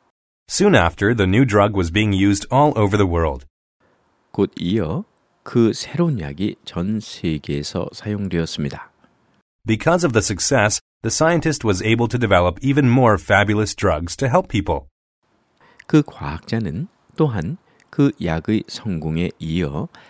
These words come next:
Speaker 2: 사람들에게 도움이 되는 더 많은 약들까지도 개발해낼 수 있었습니다.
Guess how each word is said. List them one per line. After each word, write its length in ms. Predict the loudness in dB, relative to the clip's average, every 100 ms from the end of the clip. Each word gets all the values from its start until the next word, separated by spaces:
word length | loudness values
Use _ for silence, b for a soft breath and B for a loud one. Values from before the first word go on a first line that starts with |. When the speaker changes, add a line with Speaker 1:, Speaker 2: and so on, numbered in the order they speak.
| B
Speaker 2:
사람들에게 920 | -14 -4 -2 -2 -4 -8 -8 -2 -2 -4 -12
도움이 360 | -4 -2 0 -2
되는 340 | -4 -6 -8 -8 b b -20
더 320 | -20 -2 -2
많은 460 | 0 -4 -2 -2 -4
약들까지도 960 | -8 -10 -8 -6 -4 -4 -8 -6 -6 -6 -10
개발해낼 720 | -16 -14 -6 -4 -2 -2 -4
수 240 | -4 -4 -4
있었습니다. 800 | -6 -4 -6 -6 -8 -8 -10